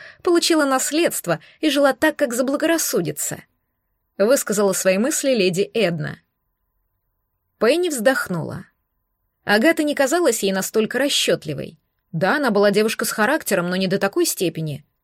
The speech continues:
Но что, если мама права? Что, если перед ней в доме Фелтонов разыграли целое представление? Агата ее обманула.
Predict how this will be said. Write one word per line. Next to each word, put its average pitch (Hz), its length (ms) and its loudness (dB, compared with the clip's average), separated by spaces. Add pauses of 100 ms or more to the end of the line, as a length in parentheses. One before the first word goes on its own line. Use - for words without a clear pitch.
(320)
Но 190 100 -4
что, 277 200 2
если 285 240 0
мама 277 260 -2
права? 269 460 -2 (640)
Что, - 220 2
если 285 280 2
перед 208 280 2
ней 196 220 0
в 165 80 -6
доме 190 240 2
Фелтонов 226 600 0 (220)
разыграли 196 640 0
целое 208 400 2
представление? 220 920 0 (300)
Агата 202 340 2
ее 254 180 2
обманула. 269 500 -2